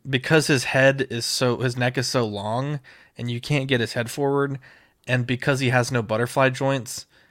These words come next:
um, you, you really can't do almost anything with him. And I imagine it's the same for the other characters. Um, the Spot, he's so top heavy, like, he just doesn't stand up. And I would say I'm fairly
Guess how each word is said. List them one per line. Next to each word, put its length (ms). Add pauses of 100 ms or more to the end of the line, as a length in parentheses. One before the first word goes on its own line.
(500)
um, 480
you, 220
you 220
really 520
can't 500 (300)
do 240
almost 320
anything 380
with 160
him. 300 (380)
And 480
I 140
imagine 380
it's 100
the 60
same 240
for 100
the 140
other 180
characters. 680 (580)
Um, 320
the 100
Spot, 540
he's 220
so 240
top 340
heavy, 320
like, 180
he 140
just 440
doesn't 320
stand 300
up. 340
And 360 (640)
I 100
would 100
say 140
I'm 100
fairly 540